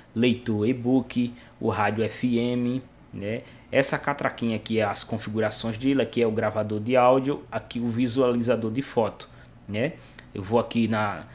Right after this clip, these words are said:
no, no, nas configurações, clique em OK, aqui vai aparecer modo de definição, modo de reprodução, que digo, né? Definições de som, time e desligamento automático, né?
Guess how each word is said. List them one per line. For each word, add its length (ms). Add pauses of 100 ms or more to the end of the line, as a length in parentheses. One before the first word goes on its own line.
(240)
no, 280
no, 640
nas 200
configurações, 720
clique 320
em 100
OK, 480 (300)
aqui 240
vai 100
aparecer 420
modo 300
de 100
definição, 840 (240)
modo 200
de 40
reprodução, 720
que 140
digo, 340 (280)
né? 240 (280)
Definições 760
de 120
som, 400 (800)
time 360
e 480
desligamento 760
automático, 760
né? 240